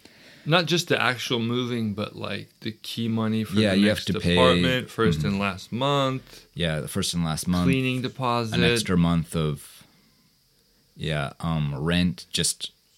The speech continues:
Speaker 1: Did you have a hard
Speaker 2: because
Speaker 1: time finding a place that accepts foreigners? Because I've heard of people that have said that they had that experience.
Speaker 2: I've heard of people having problems, but I didn't have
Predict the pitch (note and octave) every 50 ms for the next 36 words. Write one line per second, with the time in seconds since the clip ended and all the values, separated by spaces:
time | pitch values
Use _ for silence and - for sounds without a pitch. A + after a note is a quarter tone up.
0 | _ - - B2+ - F3 E3+ E3+ D#3+ E3+ E3 D#3+ E3 E3+ E3 D#3+ D#3 - D#3+ D#3
1 | D3 C3+ C3 B2 G#2+ - - B2 A#2 A#2 A#2+ A#2+ A#2 A#2 G#2 - - A#2 A2 A2
2 | G#2+ - - G2+ - G#2 F#2+ - - - A2 G#2+ - - - - - A2 G#2+ A2+
3 | A#2+ B2+ B2 A2 - A2 G#2 - G#2 G2+ - G#2 F#2+ F#2 F#2+ A2+ B2 B2 B2 A2
4 | G#2 - - A#2 G#2+ - G#2+ G2+ F#2+ F#2 G2 F#2 - - _ - - - A2 G#2
5 | - - A2+ G#2+ G2+ G#2 G2 - - G2 F#2+ G2 G2+ G#2 A2 A2+ G#2+ G2 G2 F2+
6 | F#2 F#2 - - - G2+ F#2 F#2 F#2+ F#2 F#2+ F#2+ - - - - - G#2 G#2+ F2+
7 | - - G#2+ G#2+ A#2 B2 C#3 C3 A#2+ - - - - A#2+ A2+ A2+ A#2 G#2+ G2+ G#2+
8 | G#2 G2 G2 F#2+ F2 E2+ - - F2+ F#2 F#2+ G2+ G#2 F#2 F2 E2 - - - F2+
9 | F2 - - - - F#2 G2+ G#2+ A2+ A#2 A#2+ G#2 - D#2+ E2+ F2+ F2+ F#2 F#2 F2+
10 | F2 E2